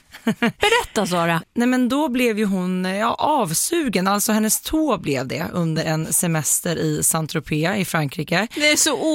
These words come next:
Speaker 2: ovärdiga bilder.
Speaker 1: Det är ovärdiga bilder, det får man ändå lov att
Speaker 2: Ja.
Speaker 1: säga. Och, eh, hemma i Storbritannien så var ju kungafamiljen, som man förstår, inte helt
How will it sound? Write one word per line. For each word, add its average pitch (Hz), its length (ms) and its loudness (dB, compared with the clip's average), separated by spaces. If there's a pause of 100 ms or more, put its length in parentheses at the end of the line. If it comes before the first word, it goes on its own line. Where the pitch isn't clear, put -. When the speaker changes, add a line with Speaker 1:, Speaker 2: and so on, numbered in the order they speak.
Speaker 2:
ovärdiga 247 560 2
bilder. 196 440 -2
Speaker 1:
Det 294 60 4
är 277 40 4
ovärdiga 175 400 2
bilder, 147 340 -2
det 208 260 2
får 185 140 -2
man 175 120 2
ändå 147 160 -2
lov - 100 0 (100)
att 240 60 4
Speaker 2:
Ja. - 60 2
Speaker 1:
säga. 160 340 0 (120)
Och, - 380 -2
eh, 196 200 2
hemma 214 220 2
i 208 40 0
Storbritannien 196 540 0
så 196 140 0
var 175 160 0
ju 170 240 0
kungafamiljen, 233 760 0 (120)
som 330 240 0
man 277 140 0
förstår, 165 420 0
inte 185 320 -2 (220)
helt 190 480 -2